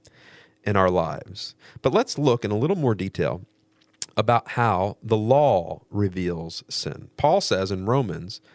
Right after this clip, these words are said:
that before the law was given, there was no accounting for sin.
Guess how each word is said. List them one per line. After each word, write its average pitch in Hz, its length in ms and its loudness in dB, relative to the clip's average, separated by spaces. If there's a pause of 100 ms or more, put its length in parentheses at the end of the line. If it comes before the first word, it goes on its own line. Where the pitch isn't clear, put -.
(280)
that 98 120 -2
before 180 480 0
the 151 100 2
law 139 280 4
was 113 180 0
given, 101 440 0
there 98 120 2
was 98 180 0
no 101 240 2
accounting 110 580 -2
for - 140 -8
sin. - 380 -4